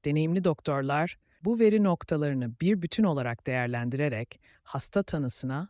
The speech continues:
ve tedavi planına karar veriyorlar. Yapay zekanın tanı alanındaki en etkili uygulamalarından biri, tıbbi görüntülerin analizidir.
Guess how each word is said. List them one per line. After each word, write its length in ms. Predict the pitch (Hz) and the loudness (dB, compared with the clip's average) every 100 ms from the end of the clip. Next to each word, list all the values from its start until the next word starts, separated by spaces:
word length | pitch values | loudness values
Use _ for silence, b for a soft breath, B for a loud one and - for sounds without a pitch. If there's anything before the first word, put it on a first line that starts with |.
| _ | _
ve 80 | 127 | -10
tedavi 460 | - 151 143 143 156 | -6 -4 0 0 -2
planına 380 | - 135 135 139 | -4 -4 -4 -6
karar 360 | 135 123 117 | -4 -4 -4
veriyorlar. 640 | 104 92 87 82 - - - _ _ _ _ _ _ _ _ _ | -8 -10 -10 -12 -14 -16 -18 _ _ _ _ _ _ _ _ _
Yapay 340 | 165 - 254 | -4 2 2
zekanın 540 | 247 247 - 165 160 160 | 4 2 2 0 0 -2
tanı 320 | - 165 208 | 0 2 2
alanındaki 600 | 170 160 147 139 - 127 - | 2 0 0 -2 -6 -10 -2
en 200 | 175 196 | 0 0
etkili 380 | 156 - 160 143 | -2 -4 -4 -4
uygulamalarından 1040 | 127 127 131 123 120 117 117 110 107 110 | -4 -6 -4 -2 -4 -4 -4 -6 -6 -4
biri, 300 | 147 147 175 - b b b - | -2 0 0 -4 b b b -8
tıbbi 380 | 147 - 214 | -8 -2 0
görüntülerin 640 | 185 156 151 - 143 143 147 | 2 0 0 -4 -4 -4 -6
analizidir. 800 | 135 131 117 113 110 85 - - | -4 -2 -4 -6 -10 -10 -14 -18